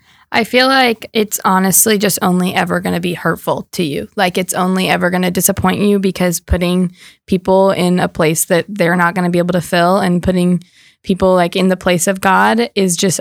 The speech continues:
always gonna disappoint because we as humans are fallen and we cannot ever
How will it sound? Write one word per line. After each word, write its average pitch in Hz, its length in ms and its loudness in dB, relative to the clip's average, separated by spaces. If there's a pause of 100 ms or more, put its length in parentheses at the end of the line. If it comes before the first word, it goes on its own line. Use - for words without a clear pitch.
always 180 380 0
gonna 185 180 -2
disappoint 190 560 -2
because 185 420 -2 (100)
we 185 460 -2
as 175 340 -2
humans 196 680 0
are 170 360 0
fallen 175 420 0
and 170 80 0
we 165 100 -2
cannot 165 500 -2
ever 170 400 -4